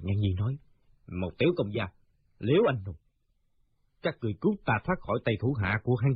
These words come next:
Giang Ngô Tam Quế, giúp ta không bị bọn ác đồ hành hạ làm nhục,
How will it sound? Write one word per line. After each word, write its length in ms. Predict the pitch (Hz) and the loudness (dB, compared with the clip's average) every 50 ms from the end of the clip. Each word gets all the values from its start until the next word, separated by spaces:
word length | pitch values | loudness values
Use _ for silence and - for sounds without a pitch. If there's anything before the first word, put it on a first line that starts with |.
| 101 | 2
Giang 160 | 120 107 98 | 0 0 2
Ngô 120 | 98 107 113 - | 2 0 0 2
Tam 120 | - 101 87 85 | 2 0 0 2
Quế, 160 | 113 131 160 - - _ _ _ _ _ _ _ _ _ - | 2 2 2 2 -2 _ _ _ _ _ _ _ _ _ 2
giúp 140 | 143 202 208 - - | 2 2 2 4 2
ta 80 | 147 117 | 0 0
không 180 | - - 120 98 | 2 -2 -6 -2
bị 100 | 104 110 - - | -2 -2 0 2
bọn 220 | 95 92 101 104 - _ | 2 2 2 0 -4 _
ác 220 | - 165 165 - - | -2 -2 -2 -2 -2
đồ 100 | 123 85 - | -6 -6 -4
hành 120 | - 78 71 76 | -6 -10 -10 -6
hạ 120 | 85 101 107 | -4 -2 -2
làm 120 | 90 - - | -2 -2 -2
nhục, 180 | 104 110 110 | -2 -2 -2